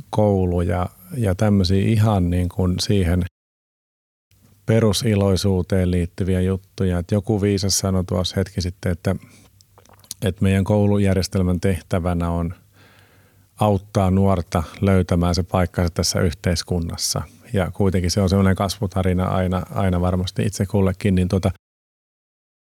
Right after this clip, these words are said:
kyllä se, ne ei tarvi kurkottaa aina maailman korkeimmalle, mutta se, että löytäisi sen, niinku sen semmoinen tasapainoisen sosiaalisen paikkansa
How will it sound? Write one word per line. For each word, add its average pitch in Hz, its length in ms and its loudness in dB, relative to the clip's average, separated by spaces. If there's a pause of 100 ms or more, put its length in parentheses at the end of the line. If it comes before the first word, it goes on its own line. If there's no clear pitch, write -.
(640)
kyllä 113 260 2
se, 120 340 2 (600)
ne 113 260 4 (420)
ei 113 160 2
tarvi 101 420 2 (1400)
kurkottaa 98 720 0
aina 90 220 2
maailman 92 400 2
korkeimmalle, 85 720 0
mutta 87 300 -4
se, 95 180 0
että 95 200 -4
löytäisi 92 360 0
sen, 90 200 -2
niinku 90 220 -2
sen 92 200 -2
semmoinen 92 280 -2
tasapainoisen 92 720 -2 (920)
sosiaalisen 87 880 0 (480)
paikkansa 92 540 0